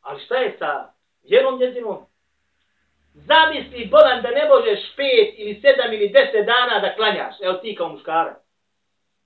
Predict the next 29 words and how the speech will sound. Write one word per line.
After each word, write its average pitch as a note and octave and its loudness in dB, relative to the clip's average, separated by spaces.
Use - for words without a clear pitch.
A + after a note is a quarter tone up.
Da G3+ -2
ti A3+ -8
neka, B3 2
onaj, G3 -2
zato C#4+ 2
od A3 0
Allaha, B3 2
da A3 -4
ti A3 -14
izlazi B3+ -2
krv D4+ -6
od C#4 4
nečeg A#3+ -2
i A#3 -12
zbog G3+ -2
te D4 -6
krvi C#4 -8
ne D4 0
možeš A#3 -4
klanjati A#3 -4
pet, A#3+ -6
sedam G#3 -8
ili F3+ -16
deset D#3 -10
dana. B2+ -18
Kako - -8
bi - -20
se D3+ -14
osjećao? - -18